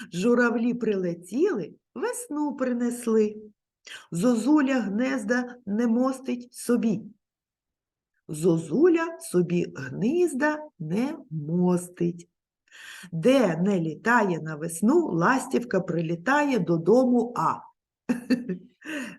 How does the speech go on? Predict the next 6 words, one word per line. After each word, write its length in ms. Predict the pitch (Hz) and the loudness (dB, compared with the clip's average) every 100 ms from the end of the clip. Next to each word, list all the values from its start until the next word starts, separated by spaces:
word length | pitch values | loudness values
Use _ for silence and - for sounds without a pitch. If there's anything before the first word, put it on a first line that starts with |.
| _ - | _ -8
Так, 300 | 226 165 - - - | -6 -6 -12 -14 -4
яке 300 | 202 214 392 | 0 2 0
ж 80 | - | 2
прислів'я 540 | 415 381 392 285 196 | 0 2 4 4 2
тут 220 | 185 170 | 0 -4
заховалося? 880 | 156 175 185 175 170 151 147 - 143 | -4 -4 -4 -2 -2 -4 -10 -14 -18